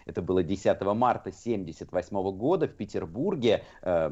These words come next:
ну, Достоевский жил в Петербурге, а Толстой приехал из Ясной Поляны в Петербург. <clears throat> И в это время в Петербурге читал, э, э, публичную лекцию молодой,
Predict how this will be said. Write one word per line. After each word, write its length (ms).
ну, 180
Достоевский 480
жил 180
в 40
Петербурге, 540
а 40
Толстой 340
приехал 540
из 300
Ясной 380
Поляны 360
в 60
Петербург. 600
<clears throat> 280
И 80
в 40
это 140
время 400
в 20
Петербурге 560
читал, 480
э, 220
э, 200
публичную 720
лекцию 440
молодой, 640